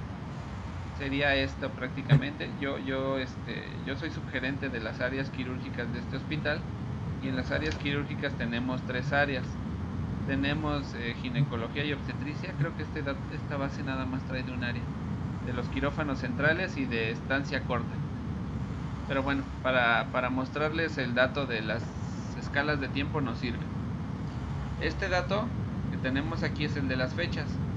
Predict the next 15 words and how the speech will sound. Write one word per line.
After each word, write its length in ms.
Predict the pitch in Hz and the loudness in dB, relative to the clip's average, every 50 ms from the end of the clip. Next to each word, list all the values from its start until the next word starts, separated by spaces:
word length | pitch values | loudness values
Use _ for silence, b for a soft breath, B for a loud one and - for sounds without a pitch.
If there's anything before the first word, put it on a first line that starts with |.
| - - - - - - - - - | -2 -2 -2 0 0 0 0 0 0
Entonces 380 | - - - - - 156 156 135 | 0 0 0 0 0 0 0 0
yo 140 | 147 143 143 | 0 0 0
voy 180 | 143 139 139 | 2 2 2
a 100 | 139 135 | 2 2
crear 360 | - - 127 123 127 127 - - | 2 2 4 4 4 4 2 0
una 240 | 135 135 131 127 - | 0 0 0 0 2
tabla 280 | 127 127 127 135 135 135 | 2 2 4 2 2 0
dinámica, 580 | - 147 151 139 135 127 127 - - - - - - - - - | 0 0 0 0 0 0 0 -2 -2 -2 -2 -2 -2 -2 -2 -2
selecciono 580 | - - - - - - - - 127 123 131 - | -2 -2 -2 -2 -2 -2 -2 -2 0 0 -2 -2
todos 280 | - 123 120 123 127 131 | -2 -2 -2 -2 -2 -2
los 160 | 139 143 135 | -2 -2 -2
datos, 480 | 143 139 135 - - - - - - - - - - - - - - - - - - - - - - - - - - - - - - - - - - - - - - - - - - - - - - - - - - - - - - - - - - - - - - - - - - - - - - - - - - - - - - - - - - - - - - - - - - - | -2 -2 -2 -2 -4 -4 -4 -4 -6 -6 -4 -4 -4 -6 -6 -6 -6 -6 -6 -6 -6 -6 -4 -6 -6 -6 -6 -6 -6 -6 -6 -6 -6 -6 -6 -8 -8 -8 -8 -8 -6 -6 -6 -6 -6 -8 -8 -6 -6 -6 -6 -6 -6 -6 -6 -8 -8 -8 -8 -8 -8 -8 -8 -8 -8 -8 -8 -8 -8 -8 -8 -8 -8 -10 -10 -10 -10 -10 -10 -10 -10 -10 -10 -10 -12 -12 -12 -12 -12 -12 -10 -10 -8 -8
voy 200 | - 120 120 120 | -6 -4 -2 -2
a 60 | 120 | 0
insertar 720 | 117 120 117 - 135 135 120 - 147 151 165 175 202 - | 0 -2 -2 0 -2 -2 -2 0 0 0 0 0 -2 -6